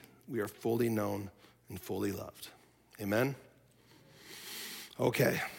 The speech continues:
so I wanna invite you into a practice now, okay? And, uh, is sort of a m-, microcosm of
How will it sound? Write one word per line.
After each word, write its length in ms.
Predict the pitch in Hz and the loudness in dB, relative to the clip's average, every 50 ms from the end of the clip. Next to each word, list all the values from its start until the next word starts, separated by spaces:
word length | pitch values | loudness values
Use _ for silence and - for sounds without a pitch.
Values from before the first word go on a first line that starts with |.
| - - - - - - - | -14 -16 -16 -16 -18 -12 -6
so 400 | - - 120 113 113 113 110 104 - - - - - - - _ _ - - - - - - - - - - - - _ _ _ _ _ - | 0 2 4 6 6 4 4 0 -4 -10 -16 -18 -20 -20 -20 _ _ -20 -20 -16 -14 -12 -12 -12 -14 -18 -20 -20 -20 _ _ _ _ _ 2
I 60 | - 156 | 6 8
wanna 200 | 147 151 156 151 | 10 10 10 10
invite 440 | 139 127 117 120 117 120 113 - | 10 10 10 10 8 8 6 4
you 60 | - 123 | 4 4
into 180 | 117 - 117 | 4 4 2
a 40 | 104 | 2
practice 680 | - - - - - 143 - - 127 123 - - - | 0 0 0 0 2 2 0 -2 -2 0 0 0 0
now, 260 | 131 127 127 139 135 - - - - - - - 120 | -2 -6 -8 -10 -12 -14 -14 -18 -20 -18 -12 -8 -6
okay? 340 | 113 - 127 117 117 120 117 - - - - - - - - - - _ _ - - | -2 0 2 2 2 0 -2 -6 -12 -20 -20 -20 -20 -20 -20 -20 -20 _ _ -6 -2
And, 100 | 120 120 | 0 2
uh, 240 | - - - - 110 110 - - - - - | 2 2 2 0 -2 -4 -8 -12 -16 -10 -6
is 140 | - - | -4 -2
sort 280 | - - - - 139 131 | 0 4 8 10 10 10
of 120 | 135 123 | 10 10
a 240 | 127 117 110 104 87 - - - | 10 8 8 8 6 2 -6 -8
m-, 280 | - 151 127 127 123 - - - | -4 2 4 4 4 2 2 2
microcosm 960 | - 127 127 127 131 127 - 123 113 113 - - 117 104 107 104 104 98 95 | 6 8 10 10 10 10 10 10 8 8 6 6 6 6 6 6 2 0 0
of 280 | 95 95 95 - - | 0 -2 -4 -4 -8